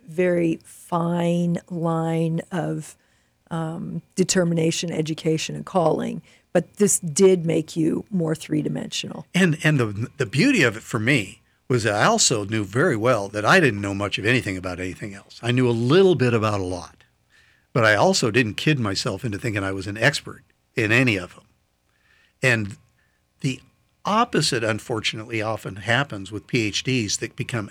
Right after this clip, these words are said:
Speaker 2: absolute experts in one without these other disciplines,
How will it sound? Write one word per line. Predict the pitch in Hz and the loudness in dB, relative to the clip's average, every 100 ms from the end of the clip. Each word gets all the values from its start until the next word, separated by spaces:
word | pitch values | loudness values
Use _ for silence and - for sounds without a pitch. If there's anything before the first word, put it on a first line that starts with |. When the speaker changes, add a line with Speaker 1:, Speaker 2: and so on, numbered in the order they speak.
| - | -2
Speaker 2:
absolute | 139 - 131 120 | -2 0 -4 -2
experts | 127 - 120 - | -4 -4 -8 -8
in | 117 104 | -6 -4
one | 110 104 | -4 -4
without | 95 117 120 - | -6 -2 -2 -2
these | 151 160 | -6 -2
other | 156 156 | -2 -4
disciplines, | 156 - 180 185 | -6 -6 -8 -10